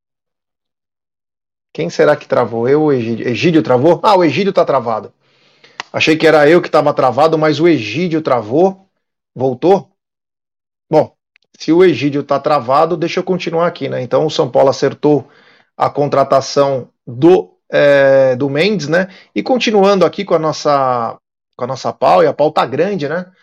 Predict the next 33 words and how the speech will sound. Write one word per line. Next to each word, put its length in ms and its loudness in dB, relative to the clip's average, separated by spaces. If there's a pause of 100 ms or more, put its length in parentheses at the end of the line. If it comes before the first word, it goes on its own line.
(300)
E 80 4
o 60 2
presente 400 -2
de 80 -8
Natal 300 -4
do 100 -4
Palmeiras 420 -6
não 120 -6
chegou, 420 -4
né? 160 -4
O 720 -20
presente 400 0
de 80 2
Natal 320 4
do 120 0
Palmeiras 640 2
acabou 460 2
não 240 0
chegando. 800 -2 (640)
A 60 -10
gente 260 -10
achava 440 0
que 100 -6
o 40 -4
Palmeiras 340 -2
poderia 520 0
trazer, 420 -2
ah, 220 2
foi 160 -2
uma 120 -2
renovação 560 0
do 100 0
Dudu. 440 -2